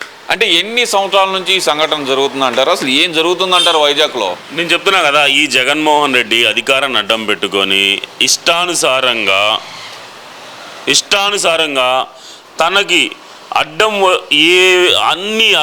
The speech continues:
Speaker 2: అన్ని విధాల అక్రమమైన పనులు చేసుకుంటూ, ఇష్టం వచ్చినట్టుగా, ఆ, యువతని, విద్యార్థుల్ని మత్తుకు బానిస చేసి,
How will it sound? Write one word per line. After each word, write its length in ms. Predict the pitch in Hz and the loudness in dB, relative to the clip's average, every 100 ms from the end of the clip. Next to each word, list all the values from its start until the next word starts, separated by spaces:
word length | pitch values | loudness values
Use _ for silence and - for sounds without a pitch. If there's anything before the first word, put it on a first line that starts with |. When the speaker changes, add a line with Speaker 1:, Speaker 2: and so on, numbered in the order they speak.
| 147 131 123 | 2 2 2
Speaker 2:
అన్ని 240 | 131 180 208 | 0 0 0
విధాల 400 | 185 170 165 160 | 2 2 2 4
అక్రమమైన 840 | 165 135 - - 190 190 175 170 | 2 2 0 2 2 4 2 2
పనులు 360 | 147 131 139 151 | 2 0 0 -2
చేసుకుంటూ, 800 | 139 127 - 110 98 98 123 151 - - - - - | 0 0 0 -4 -4 -2 -2 -4 -10 -14 -14 -12 -4
ఇష్టం 480 | 143 - - 220 202 | -2 -2 0 0 2
వచ్చినట్టుగా, 680 | 180 175 175 160 151 160 175 - - - - | 0 2 2 2 2 2 2 0 2 4 4
ఆ, 320 | 120 123 123 117 110 104 90 90 117 | 4 2 2 0 -4 -6 -8 -14 -6
యువతని, 540 | 131 202 214 170 98 | 0 2 2 0 -2
విద్యార్థుల్ని 840 | 98 135 139 208 202 185 151 127 107 | -4 -8 0 0 0 -2 -2 -2 -4
మత్తుకు 580 | 98 110 160 - 233 | -4 -2 -2 0 0
బానిస 360 | 208 139 143 143 | 2 2 2 -2
చేసి, 540 | 127 113 107 120 160 | 0 0 0 -2 -2